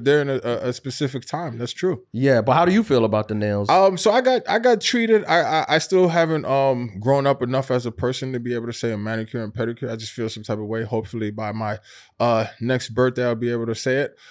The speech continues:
Speaker 1: But I got my nails treated.
Speaker 2: You never got a pedicure?
Speaker 1: No, I just got one the other day.
Speaker 2: Oh,
Speaker 1: I had a
Speaker 2: okay.
Speaker 1: full
Speaker 2: Gel
Speaker 1: on
Speaker 2: tips?
Speaker 1: Uh, no, I avoided the gel. They didn't even offer it to me, so I don't
Speaker 2: Yeah.
Speaker 1: know what that lady
Speaker 2: Bad
Speaker 1: thought about
Speaker 2: service.
Speaker 1: you or what my lady thinks about me. But, you know, we'll leave that up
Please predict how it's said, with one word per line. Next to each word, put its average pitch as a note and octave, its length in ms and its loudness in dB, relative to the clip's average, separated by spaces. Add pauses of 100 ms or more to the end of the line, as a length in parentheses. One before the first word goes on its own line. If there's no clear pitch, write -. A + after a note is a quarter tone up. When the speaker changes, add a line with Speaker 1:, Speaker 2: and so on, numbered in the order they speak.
(100)
Speaker 1:
But D3 120 4
I E3+ 80 4
got F#3 140 2
my D#3+ 140 2
nails D3+ 320 2
treated. D#3 340 4
Speaker 2:
You G#3 60 6
never A#3 160 4
got A3+ 100 4
a G#3 60 2
pedicure? C4 400 2
Speaker 1:
No, B3 100 6
I A#3 140 4
just A3+ 180 0
got B3 140 4
one B3 120 2
the A#3+ 60 6
other B3+ 140 2
day. E4+ 240 -2
Speaker 2:
Oh, D#3+ 300 6
Speaker 1:
I F3 40 4
had G3+ 160 2
a - 60 4
Speaker 2:
okay. C#3 100 2
Speaker 1:
full G#3 320 6
Speaker 2:
Gel G3+ 160 6
Speaker 1:
on G#3 60 4
Speaker 2:
tips? G#3 340 0 (220)
Speaker 1:
Uh, E3 180 6
no, F3 140 4
I C#3+ 340 4
avoided D#3+ 380 4
the C#3+ 80 -6
gel. D#3 420 2
They C3+ 160 2
didn't F#3 160 0
even E3 160 -2
offer C#3+ 320 -4
it B2 140 -4
to B2+ 80 -10
me, A#2+ 100 -8
so A#2+ 180 -4
I B2 120 0
don't C3 100 2
Speaker 2:
Yeah. A#2 80 4
Speaker 1:
know A2 200 0 (420)
what A#2 300 2
that B2 180 2
lady C3 140 2
Speaker 2:
Bad B2+ 120 4 (120)
Speaker 1:
thought B2+ 100 2
about B2 200 6
Speaker 2:
service. G#2+ 100 0
Speaker 1:
you D3+ 400 -2
or A#2+ 400 -4
what A#2 220 -4
my A#2+ 180 0
lady C3 240 0
thinks B2 240 -6
about A#2+ 200 -2
me. D3 200 -4
But, A#2+ 240 0 (340)
you B2 80 -2
know, C3 240 0
we'll C3+ 140 2
leave C#3 140 0
that B2+ 160 0
up C3 180 -4